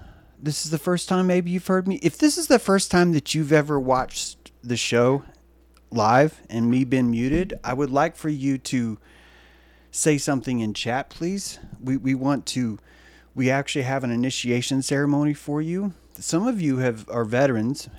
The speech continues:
and you will know the Mechaleka Hi, Mecha Honey Ho, and you will know what to do that. And, uh, yeah. Uh, I remember in a stream a couple years ago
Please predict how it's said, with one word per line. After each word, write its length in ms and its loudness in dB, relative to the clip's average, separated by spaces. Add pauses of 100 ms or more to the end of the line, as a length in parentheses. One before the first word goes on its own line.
(120)
and 160 -4
you 100 -2
will 120 0
know 220 0
the 100 -4
Mechaleka 540 -4
Hi, 220 -4
Mecha 340 -6
Honey 180 -2
Ho, 220 -2
and 100 -4
you 80 -6
will 80 -6
know 160 -4
what 180 -6
to 80 -16
do 180 -8
that. 300 -8 (840)
And, 340 -4
uh, 640 -6
yeah. 280 -2 (800)
Uh, 320 -2 (120)
I 60 -2
remember 500 2
in 140 0
a 60 0
stream 440 -2
a 60 -2
couple 280 -4
years 280 -2
ago 580 -4